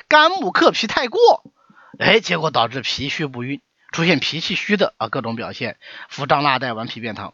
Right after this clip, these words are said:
啊。我们上一次刚刚讲过，这两种情况的主要区别在于肝气是实还是虚。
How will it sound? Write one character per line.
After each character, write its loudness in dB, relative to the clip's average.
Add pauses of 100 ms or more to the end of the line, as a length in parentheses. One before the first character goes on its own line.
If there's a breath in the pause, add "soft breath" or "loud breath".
啊。 -8
我 -8
们 -8
上 -2
一 -10
次 -18
刚 -6
刚 -6
讲 -14
过， -20 (580 loud breath)
这 8
两 4
种 -4
情 -6
况 2
的 0
主 -6
要 6
区 0
别 0
在 0
于 -8
肝 2
气 -6
是 -8
实 -8
还 -8
是 -12
虚。 -14